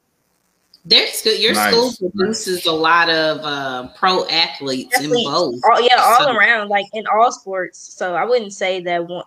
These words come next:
Speaker 3: I mean, of course, football just creates more traction just 'cause we're in America. But I think L S U just produces a lot of good athletes. So.
Speaker 2: Yeah, I would agree. And is, uh, Shaquille O'Neal's son still there?
Speaker 3: Yes, he is. I don't believe he's playing right now, but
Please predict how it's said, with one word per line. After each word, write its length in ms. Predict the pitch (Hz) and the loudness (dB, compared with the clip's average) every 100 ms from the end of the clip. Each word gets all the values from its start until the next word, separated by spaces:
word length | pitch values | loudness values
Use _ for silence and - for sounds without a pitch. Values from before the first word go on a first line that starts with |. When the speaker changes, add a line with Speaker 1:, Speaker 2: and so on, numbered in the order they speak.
| - | -6
Speaker 3:
I 60 | 233 | -2
mean, 200 | 233 175 | 0 0
of 140 | - | 2
course, 220 | 262 262 | 2 4
football 600 | 240 226 208 202 196 156 - 190 | 4 4 4 4 0 -4 -20 _
just 260 | 190 190 - | -10 -10 -6
creates 260 | 190 202 | -6 -4
more 140 | 202 175 | -6 -2
traction 400 | 190 190 190 180 | 0 0 -4 -8
just 160 | 180 | -8
'cause 180 | - 175 | -6 -4
we're 140 | 175 170 | -2 -2
in 60 | |
America. 500 | 160 170 185 185 185 - - - - | -2 -2 -2 -4 -8 -10 -20 -20 -12
But 400 | 196 196 190 - | -2 2 4 4
I 120 | 190 | 0
think 300 | 202 202 - - | 0 -4 -8 0
L 140 | 202 196 | 2 2
S 160 | 202 | 0
U 100 | 202 | -4
just 240 | 185 180 - | -4 -4 -2
produces 300 | 180 185 175 | -2 -2 -2
a 60 | |
lot 180 | 165 160 | -2 -2
of 80 | 160 | -2
good 100 | 165 | 0
athletes. 480 | 131 165 - 143 - | 0 0 -6 -14 -14
So. 260 | - - - _ _ _ _ _ _ _ _ _ _ _ | -14 -12 -12 _ _ _ _ _ _ _ _ _ _ _
Speaker 2:
Yeah, 300 | 101 95 95 | -6 -2 2
I 40 | 101 | 2
would 120 | 95 | 0
agree. 320 | 98 101 92 - _ - | -2 -2 -4 -12 _ -2
And 160 | 139 147 | 0 4
is, 260 | 143 135 | 2 4
uh, 160 | 135 120 | 2 0
Shaquille 380 | - 139 196 202 | -2 -2 2 4
O'Neal's 380 | 196 190 190 | 4 2 0
son 200 | 196 196 | 0 -2
still 260 | 190 196 196 | -2 0 0
there? 300 | 196 202 - _ _ _ _ _ _ _ - 269 | 0 -4 -10 _ _ _ _ _ _ _ -8 0
Speaker 3:
Yes, 260 | 247 202 | 2 2
he 380 | 233 202 190 175 | -4 0 0 0
is. 100 | 196 | 2
I 140 | 214 | 2
don't 180 | 226 277 | 4 2
believe 200 | 285 262 | 2 -2
he's 160 | 226 170 | -6 -10
playing 420 | - 202 233 247 | -4 0 0 0
right 180 | 240 240 | 0 2
now, 220 | 247 240 | 0 0
but 340 | 202 196 190 | -2 -2 -2